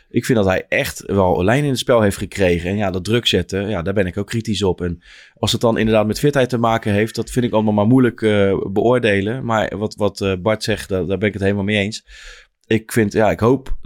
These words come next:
en ik, ik vind dat de winter daar, eh, de uitgelezen mogelijkheid, eh, voor is om daar eens even flink mee aan de slag te gaan. En dan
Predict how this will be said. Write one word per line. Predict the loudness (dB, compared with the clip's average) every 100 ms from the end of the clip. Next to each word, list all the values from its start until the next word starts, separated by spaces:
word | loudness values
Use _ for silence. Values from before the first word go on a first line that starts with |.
| -4
en | -2
ik, | -2 -2
ik | -4
vind | 0 0
dat | -2
de | -2
winter | -2 0
daar, | 2 2 2 0
eh, | 0
de | 2
uitgelezen | 0 0 0 0 2
mogelijkheid, | 2 2 0 -2 -2 -2
eh, | -2
voor | -2 -4 -2
is | -2 -2
om | -2
daar | -2
eens | -2 -4
even | -6 -6 -8
flink | -2 0 0
mee | 0
aan | -2
de |
slag | -2 -2 -2
te | -6
gaan. | -4 0
En | 0
dan | -2